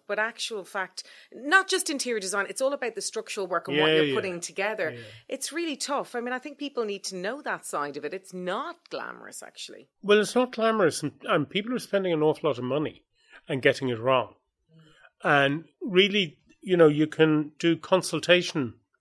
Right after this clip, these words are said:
Speaker 2: You, you know the way people get afraid of fees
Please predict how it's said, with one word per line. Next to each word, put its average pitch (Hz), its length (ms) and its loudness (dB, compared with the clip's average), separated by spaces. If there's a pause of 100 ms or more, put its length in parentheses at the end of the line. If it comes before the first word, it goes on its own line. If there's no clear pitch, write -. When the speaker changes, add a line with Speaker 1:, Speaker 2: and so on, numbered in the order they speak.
(540)
Speaker 2:
You, 202 100 -10
you 202 180 -2
know 233 120 10
the 240 80 2
way 208 100 8
people 175 260 -4
get 156 140 6
afraid 151 440 4
of 131 200 2
fees 131 680 -6